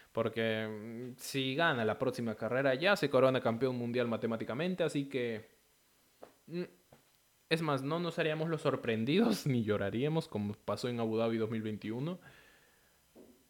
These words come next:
Pero en este caso, respeto, hablando ya, centrándome de la escudería italiana, yo apostaría que sigan luchando un poco. Si pudieron lograr esa hazaña en Singapur,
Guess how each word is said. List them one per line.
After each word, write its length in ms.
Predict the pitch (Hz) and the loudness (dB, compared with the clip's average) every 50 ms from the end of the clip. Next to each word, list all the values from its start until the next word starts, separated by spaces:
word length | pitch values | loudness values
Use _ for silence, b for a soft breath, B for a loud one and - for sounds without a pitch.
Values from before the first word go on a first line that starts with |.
| _ _ | _ _
Pero 260 | - 160 170 170 175 | 2 4 4 4 4
en 80 | 180 185 | 2 2
este 300 | 202 214 220 247 233 233 | 0 -2 -2 -2 -2 0
caso, 340 | 226 214 214 202 208 214 202 | 2 2 0 0 0 -2 -2
respeto, 600 | 190 180 151 - - 175 175 170 - 180 170 165 | 0 -2 -4 -2 -2 -4 -4 -2 0 2 4 4
hablando 460 | 156 143 139 139 139 143 147 143 143 | 4 4 4 2 2 0 0 0 0
ya, 580 | 139 139 131 127 127 127 127 127 123 120 120 117 | 0 0 0 0 0 0 0 -2 -2 -2 -2 -4
centrándome 600 | - - 123 120 117 127 135 135 139 139 135 135 127 | -4 -4 -4 -4 -2 -2 0 0 0 0 0 0 0
de 100 | 127 117 | 0 0
la 80 | 113 | 0
escudería 1120 | 110 - - 123 117 113 110 110 113 113 113 113 110 110 107 104 104 92 82 95 - - - | -2 -2 -2 0 0 2 2 0 0 0 0 0 0 -2 -2 -4 -4 -6 -8 -8 -10 -10 -10
italiana, 760 | - 120 - - 110 117 117 123 123 123 135 139 160 180 175 b b b b b b b _ _ _ _ _ _ _ _ _ _ _ _ _ _ _ _ _ B B B B B B B B B B B B _ _ _ _ _ _ _ _ - | -10 -8 -4 -2 -2 -2 0 -2 -2 -2 -2 -2 -2 -4 -6 b b b b b b b _ _ _ _ _ _ _ _ _ _ _ _ _ _ _ _ _ B B B B B B B B B B B B _ _ _ _ _ _ _ _ -4
yo 540 | 143 165 185 208 214 220 220 220 214 214 | 2 4 4 6 6 6 4 4 4 4
apostaría 520 | 202 - - 156 - - 139 131 135 139 135 | 4 2 2 -2 0 0 0 2 2 2 2
que 100 | 135 123 | 0 -2
sigan 240 | - 127 127 131 131 | -2 -2 -2 -2 -2
luchando 380 | 120 107 - 117 110 113 113 | -4 -4 -4 -4 -4 -4 -4
un 80 | 110 110 | -4 -4
poco. 420 | - - 80 92 - - - - _ _ _ _ _ _ _ _ _ _ _ _ _ _ _ _ _ _ _ | -6 -8 -8 -8 -10 -12 -18 -20 _ _ _ _ _ _ _ _ _ _ _ _ _ _ _ _ _ _ _
Si 220 | - - - 151 | -6 -2 0 0
pudieron 420 | 147 - 143 147 160 185 220 240 240 | 0 0 0 2 2 2 2 4 4
lograr 320 | 214 170 143 139 135 131 | 4 4 4 4 4 4
esa 180 | 135 131 - 131 | 4 2 0 -2
hazaña 280 | 120 - 127 120 117 | -2 -2 -2 -2 -2
en 80 | 117 113 | -2 -4
Singapur, 640 | - - 117 107 - - - - 110 123 - - - | -4 -4 -4 -4 -4 -4 -6 -6 -6 -6 -6 -8 -10